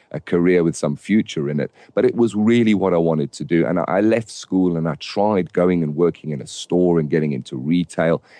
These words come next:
and it didn't work out for me. I, I, I hated every minute of it. And going to the store that I was working in, I was doing a management, uh,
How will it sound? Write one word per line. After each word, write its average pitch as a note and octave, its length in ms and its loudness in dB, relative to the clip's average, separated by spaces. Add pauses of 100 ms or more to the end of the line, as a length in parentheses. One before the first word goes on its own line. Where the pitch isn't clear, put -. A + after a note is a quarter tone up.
(100)
and F2 100 0
it E2 100 0
didn't G2 220 2
work E2+ 260 2
out D#2+ 220 0
for - 140 -8
me. D2 240 -2
I, G1+ 220 -4 (120)
I, A#1 100 0 (120)
I F#2 140 0
hated F2+ 600 -2 (140)
every D#2+ 320 0
minute D#2 400 0
of D2 80 -6
it. - 140 -4 (320)
And F2 200 2 (460)
going G#2+ 380 4
to G2 120 -8
the E2 100 -6
store F2 460 0
that D2+ 80 -4
I C#2+ 40 -2
was D2 240 -4
working F2 380 2
in, C#2+ 100 -4
I C2 40 -6
was C#2 160 -8
doing D#2+ 180 -2
a C#2+ 40 -6
management, D2+ 880 -4
uh, C#2+ 300 -4